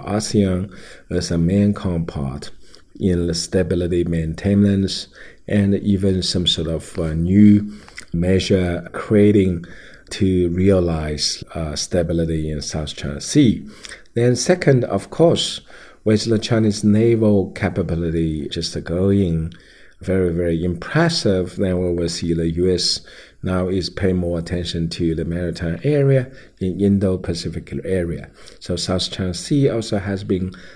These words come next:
locked up as a, some sort of a leading power game in place. Such a thing is harder to, uh, resolve because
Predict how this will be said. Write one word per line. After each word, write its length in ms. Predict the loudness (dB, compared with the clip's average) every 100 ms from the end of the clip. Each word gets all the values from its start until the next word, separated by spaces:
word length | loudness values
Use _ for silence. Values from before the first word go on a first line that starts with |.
| -12
locked 400 | 0 2 2 2
up 520 | -2 0 2 4 2 -2 -14 -8
as 260 | -2 0 2
a, 100 | 2
some 240 | 2 0
sort 280 | 0 -2 -2
of 100 | -2
a 100 | -4
leading 580 | 0 4 6 4 0 -6 -16 -20 -20 -10
power 340 | -4 0 0
game 280 | 0 0 0
in 160 | -2 -4
place. 520 | -6 -8 -6 -4 -4 -6 -20 -20 -18
Such 300 | -4 -4 0
a 80 | 0
thing 280 | 0 0 2 2 -2 0 0
is 160 | -2
harder 460 | -8 -6 0 2 2
to, 460 | 0 2 6 6 4
uh, 100 | 0
resolve 720 | 0 -2 -2 -2 -2 -4 -10 -18 -20 -20 -20 -20 -20 -8 -4
because 640 | 0 6 6 6 2